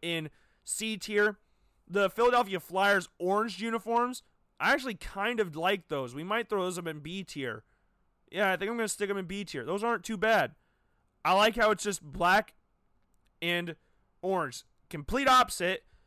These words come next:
of what they're doing with their home uniforms. It's very, very simple. There's a lot of things going on with the Philadelphia Flyers home uniforms. That needs to change. There's a lot of things going on with those uniforms, and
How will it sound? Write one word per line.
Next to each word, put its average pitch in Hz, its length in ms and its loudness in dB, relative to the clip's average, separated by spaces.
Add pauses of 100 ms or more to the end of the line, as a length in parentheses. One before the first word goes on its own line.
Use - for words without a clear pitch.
(160)
of 185 100 2
what 220 120 4
they're 202 100 2
doing 208 300 2
with 196 100 -2
their 175 100 0
home 196 220 2
uniforms. 147 340 -4
It's 147 100 -8
very, 208 360 4
very 185 340 4
simple. 190 300 -2
There's 143 100 -8
a 143 60 -6
lot 208 420 2
of - 80 0
things 185 460 -2 (340)
going 220 260 6
on 196 140 6
with 180 80 0
the 170 80 -4
Philadelphia 180 540 2
Flyers 175 360 2
home 185 240 -6
uniforms. 139 500 -10 (360)
That 214 420 2
needs 180 500 -4 (200)
to - 80 -20
change. 151 580 -6
There's 156 160 -6
a 180 40 0
lot 233 200 6
of 190 80 -2
things 208 220 0
going 190 240 4
on 170 220 2 (360)
with 180 220 0
those 170 220 0
uniforms, 143 540 -6 (360)
and 175 460 0